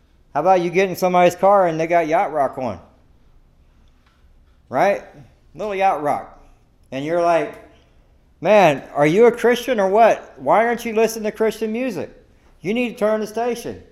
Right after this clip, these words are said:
You're gonna go to hell for listening to that music." You'll have people that do that.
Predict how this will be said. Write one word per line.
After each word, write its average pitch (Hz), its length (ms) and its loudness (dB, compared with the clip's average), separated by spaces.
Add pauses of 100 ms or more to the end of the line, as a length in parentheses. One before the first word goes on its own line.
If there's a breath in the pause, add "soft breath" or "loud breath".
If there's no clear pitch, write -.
(340 soft breath)
You're 196 140 -4
gonna 254 160 -2
go 220 140 0
to 165 80 2
hell 254 220 2
for 233 140 -4
listening 156 280 -2
to 139 60 -4
that 127 180 -2
music." 113 380 -8
You'll 196 160 -2
have 262 200 2
people 277 260 -4
that 277 220 2
do 302 180 -6
that. 165 360 -2